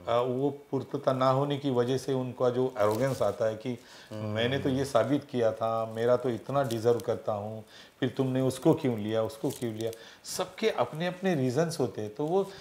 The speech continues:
Speaker 1: सबको समझ के अगर चले, तो मुझे नहीं लगता कोई
Speaker 2: दिक्कत
Speaker 1: किसी को,
Speaker 2: है।
Speaker 1: मतलब, दिक्कत होगी काम के लिए।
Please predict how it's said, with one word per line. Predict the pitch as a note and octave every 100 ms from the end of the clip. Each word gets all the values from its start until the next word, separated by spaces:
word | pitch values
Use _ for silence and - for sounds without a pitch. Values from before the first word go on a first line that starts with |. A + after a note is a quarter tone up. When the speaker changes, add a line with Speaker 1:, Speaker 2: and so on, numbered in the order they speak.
| -
Speaker 1:
सबको | - E3+ A#3 G3
समझ | F3 C3 C#3+ D3+
के | G3
अगर | F3+ E3+ E3+
चले, | F3 D#3+ D#3
तो | D#3+
मुझे | D#3 D3 C#3
नहीं | F#3 F3
लगता | D3+ - D3
कोई | - C#3 C#3
Speaker 2:
दिक्कत | B2+ - A2
Speaker 1:
किसी | G#2 A#2+ C3
को, | B2+
Speaker 2:
है। | B2
Speaker 1:
मतलब, | A#2 - B2 A#2 A#2 A2+
दिक्कत | G2 - A#2+ A2
होगी | G#2 G2+
काम | G2 F#2 F2 E2+
के | G2
लिए। | F2 F2+ F2+